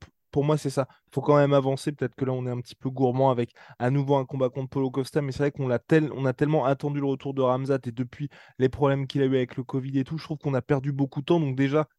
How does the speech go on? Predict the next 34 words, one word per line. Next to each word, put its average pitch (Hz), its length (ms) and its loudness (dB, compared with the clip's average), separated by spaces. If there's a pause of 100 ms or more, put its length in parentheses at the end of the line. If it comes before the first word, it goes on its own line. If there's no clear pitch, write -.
(120)
comme 170 160 6
l'a 170 80 6
dit 160 120 -2
Dana 156 220 2
White 156 200 -2
aussi, 151 300 -6 (220)
faut 147 140 -6
qu'il - 180 -12
soit 151 160 0
un 147 80 -2
petit 139 140 -12
peu 139 140 -2
plus 143 260 -2
actif - 380 -2
et 139 60 0
comme 135 180 -2
ça, 160 120 -6
on 151 80 -2
aura 131 120 0
des 123 120 0
réponses 135 380 0
à 143 40 0
nos 139 100 -4
questions. 147 300 0
Mais 185 140 0 (320)
je - 40 -18
pense 196 200 0
que, 196 60 -2
tu 170 120 -8
vois, 220 160 2
ça 185 160 4
se 165 60 -2
joue 190 220 2
à 160 200 6